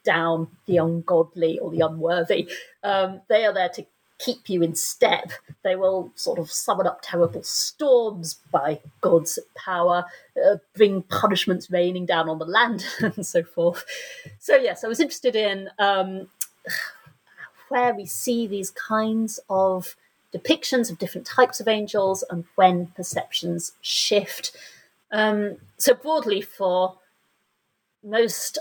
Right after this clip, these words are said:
of the early modern period in Scotland, depictions of angels fall into either the sort of sober ministering figure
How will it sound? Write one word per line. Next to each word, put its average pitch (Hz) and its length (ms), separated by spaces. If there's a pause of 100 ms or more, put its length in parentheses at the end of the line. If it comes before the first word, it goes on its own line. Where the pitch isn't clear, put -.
of 196 200
the 180 300
early 185 320
modern 180 480
period 165 440
in 165 120
Scotland, 180 800 (640)
depictions 208 480
of 190 100
angels 190 600
fall 214 540
into 180 840 (880)
either 254 400
the 180 140
sort 180 400
of 175 240 (440)
sober 175 1080
ministering 165 760
figure 165 560